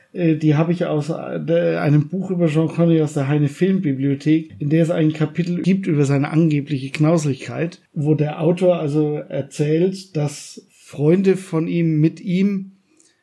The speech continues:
zum Essen waren und er also immer wieder Wein bestellt hat und, äh,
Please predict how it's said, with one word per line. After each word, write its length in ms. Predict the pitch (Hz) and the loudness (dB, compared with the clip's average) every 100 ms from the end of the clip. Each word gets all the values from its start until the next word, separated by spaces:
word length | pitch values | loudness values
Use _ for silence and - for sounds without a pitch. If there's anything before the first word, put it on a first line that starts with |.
| _ _ _ _ | _ _ _ _
zum 220 | - 147 | -6 -4
Essen 400 | 160 156 196 185 | -2 0 2 2
waren 600 | 165 165 196 214 220 - _ _ _ _ - | 2 0 -2 -6 -10 -14 _ _ _ _ -2
und 200 | 151 170 | 0 0
er 240 | 160 185 | 0 0
also 260 | 165 151 170 | 0 2 0
immer 480 | 185 196 208 180 | 2 2 2 2
wieder 540 | 151 160 156 147 151 151 | 2 2 2 0 -4 -8
Wein 400 | 135 156 180 190 | -6 -2 -2 -2
bestellt 460 | 170 - 160 160 156 | -4 0 2 2 2
hat 220 | 156 156 | 0 0
und, 580 | 151 156 156 - - - | 0 0 0 -10 -18 -14
äh, 460 | - 156 156 156 | -6 -2 0 -2